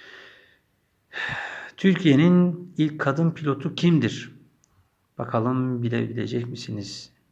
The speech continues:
Bedriye Tahir Gökmen, diğer adıyla arkadaşlar Gökmen Bacı.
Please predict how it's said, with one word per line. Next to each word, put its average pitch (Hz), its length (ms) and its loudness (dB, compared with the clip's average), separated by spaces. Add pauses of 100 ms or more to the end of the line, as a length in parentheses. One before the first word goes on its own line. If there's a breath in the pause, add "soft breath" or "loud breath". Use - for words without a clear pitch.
(300)
Bedriye 131 760 2
Tahir 120 420 2
Gökmen, 110 880 -2
diğer 120 500 4
adıyla 113 440 2
arkadaşlar 110 880 -2 (1120)
Gökmen 123 720 0
Bacı. 110 440 2